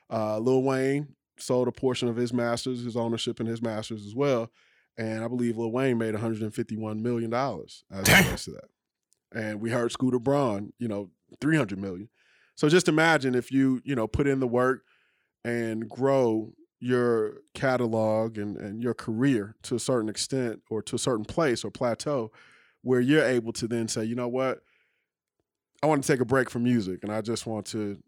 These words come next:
Speaker 1: you know, negotiate my masters el-, elsewhere and, or do a licensing deal or, or sell 'em." You have the flexibility to, to do that.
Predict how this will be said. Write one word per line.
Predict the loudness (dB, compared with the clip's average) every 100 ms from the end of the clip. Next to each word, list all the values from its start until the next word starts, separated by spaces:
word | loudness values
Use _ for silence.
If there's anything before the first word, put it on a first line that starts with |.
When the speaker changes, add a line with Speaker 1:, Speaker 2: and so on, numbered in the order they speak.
| -6
Speaker 1:
you | -4
know, | -4 -6 -14 _ -6
negotiate | 0 0 0 -2 -2
my | -2 -4
masters | -4 -4 -6 -4
el-, | -4 -2
elsewhere | -2 -2 -2 -2 -4 -4 -6
and, | -8 -10
or | -10
do | -6 -4
a | -2
licensing | -2 -4 -6 -8 -6 -6
deal | -4 -4 -6 -8
or, | -10 -12 -16 -18 -16
or | -12
sell | -6 -4 -4 -4
'em." | -10 -20 _ _ _ _ _ 2
You | 4
have | 4
the | 2
flexibility | 2 0 0 0 2 2 0
to, | -2 -6 -4
to | -6 -4
do | -2 0
that. | -2 -4